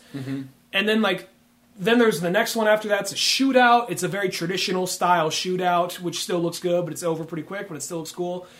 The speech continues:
Speaker 2: Then the next one, the final action scene, I guess,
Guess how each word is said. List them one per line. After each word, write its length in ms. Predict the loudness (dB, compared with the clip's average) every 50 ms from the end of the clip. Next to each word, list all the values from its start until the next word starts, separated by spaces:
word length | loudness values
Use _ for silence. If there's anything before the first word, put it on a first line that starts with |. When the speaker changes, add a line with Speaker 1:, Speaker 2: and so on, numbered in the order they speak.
| -20 -20 -20 -20 _ -6
Speaker 2:
Then 100 | -4 -2
the 80 | 0
next 300 | 0 2 0 0 0 0
one, 380 | 0 2 2 2 2 0 -4 -8 -10 _ _ _ _ _ _ -20 -20 _ _ -14
the 160 | -12 -10 -10 -8
final 380 | -2 2 4 4 4 4 4
action 280 | 4 2 2 0 -8 -8
scene, 200 | -6 -6 -4 -4
I 60 | -4
guess, 380 | -6 -6 -4 -4 -6 -6 -8